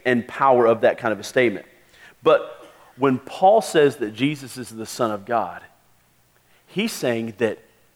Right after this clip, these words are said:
Jesus is the promised one, sent by God to finally rescue his people from oppression, and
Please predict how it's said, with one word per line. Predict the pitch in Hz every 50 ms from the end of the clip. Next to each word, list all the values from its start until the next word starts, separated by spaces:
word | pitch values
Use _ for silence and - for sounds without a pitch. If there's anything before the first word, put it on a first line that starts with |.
| _ _ - 117 107
Jesus | 101 - - 151 208 233 240 240 226 170 117 - 87 78 71 71 - - - - - - - - - _ _ _ _ _ _ _ _ _ _ _
is | - 143 151 151 156 151 147 143 139 127 - - - - _ _ _ _ _ _ _ -
the | 117 107 98 143 135
promised | - - - - - - - - - 147 139 135 131 120 113 104 - - - - -
one, | 98 95 95 82 71 - - - - _ _ _ _ _ _ _ _ _ _ _ _
sent | - - - - - - - 170 175 196 220 - - - 139
by | 123 170 165 170 170 175
God | 165 135 143 131 120 113 107 98 90 - - _ _ _ _ _ _ _ -
to | - - 165 143 - - - _
finally | - - - - - - 214 196 214 233 240 233 226 220 208 180 160
rescue | 135 131 127 135 175 208 220 220 - - - - 240 240
his | 202 180 208 180 - - -
people | - - 208 208 175 185 180
from | - - 160 143
oppression, | 131 - - 190 175 - - 127 113 - _ _ _ _ -
and | - 214 214 202 175 147 131